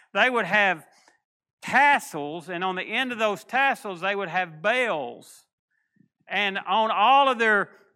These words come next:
the, the Bible calls it phylacteries, on all their, all their bling. So when they walked,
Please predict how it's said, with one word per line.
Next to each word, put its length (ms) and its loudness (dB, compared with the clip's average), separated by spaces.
the, 280 0
the 100 -4
Bible 300 4
calls 280 0
it 100 -14
phylacteries, 880 -2
on 160 -6
all 300 2
their, 300 -2
all 260 4
their 160 0
bling. 520 -2
So 180 -4
when 180 -4
they 220 2
walked, 960 4